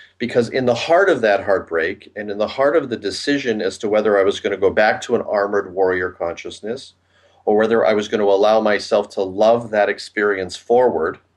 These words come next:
um, somehow, some way, um, I both found and stumbled upon my calling to write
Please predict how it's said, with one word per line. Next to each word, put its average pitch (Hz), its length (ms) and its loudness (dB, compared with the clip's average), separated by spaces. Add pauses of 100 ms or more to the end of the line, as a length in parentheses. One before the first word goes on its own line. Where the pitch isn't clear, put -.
(200)
um, 90 360 -4
somehow, 92 760 0
some 101 320 -6
way, 80 420 -6 (640)
um, 101 400 0
I 117 120 2
both 113 380 0
found 135 520 2
and 104 160 -4
stumbled 127 400 0
upon 98 460 0
my 95 180 2
calling 107 380 0
to 107 120 -6
write 95 360 0